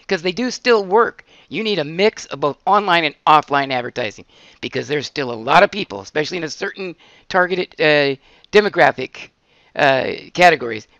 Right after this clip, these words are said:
that are still looking through the newspaper. You don't, you doubt that? Every time you take a listing,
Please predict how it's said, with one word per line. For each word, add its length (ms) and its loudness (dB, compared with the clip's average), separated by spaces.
that 200 0
are 180 0
still 480 -2
looking 240 -6
through 160 -6
the 80 -4
newspaper. 580 -6
You 140 -4
don't, 240 0
you 100 -6
doubt 240 4
that? 240 -2
Every 160 -2
time 140 -2
you 60 -8
take 180 -2
a 20 0
listing, 320 -4